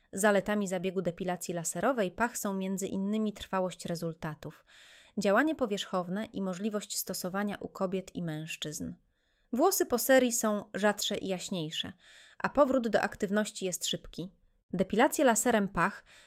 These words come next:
stosuje się między innymi u osób, które źle znoszą golenie, woskowanie, depilacje chemiczne, u mężczyzn z nadwrażliwością skóry po goleniu,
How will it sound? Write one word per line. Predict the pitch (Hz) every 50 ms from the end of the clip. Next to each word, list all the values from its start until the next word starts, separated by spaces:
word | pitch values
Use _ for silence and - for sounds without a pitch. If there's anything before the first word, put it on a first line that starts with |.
| _ _
stosuje | - - - 196 185 - 247 240 233
się | 226 - 214
między | 202 196 196 190 180 180
innymi | - 180 185 180 180 175 170 170 165 -
u | - -
osób, | - - 269 - - 254 -
które | - - - 208 196 190
źle | 180 - 233 269 269
znoszą | 240 240 233 226 233 220 214
golenie, | 185 190 190 175 160 151 156 - 180 185 - _ _ _ _ _ _ _ _ -
woskowanie, | 180 214 262 262 - - 220 180 185 175 165 165 160 180 196 _ _ - _ _ _ -
depilacje | 190 202 - - 180 180 180 - - 170
chemiczne, | - 185 170 165 156 - - - - - 175 - _ - - - - - - _
u | - - 208
mężczyzn | 208 190 196 196 - - 208 196 196 190 190 185
z | 180
nadwrażliwością | 196 190 185 190 190 190 185 180 180 175 220 240 - - 233 214
skóry | - - - 285 269 233
po | 226 - 165
goleniu, | - 175 170 165 165 165 180 226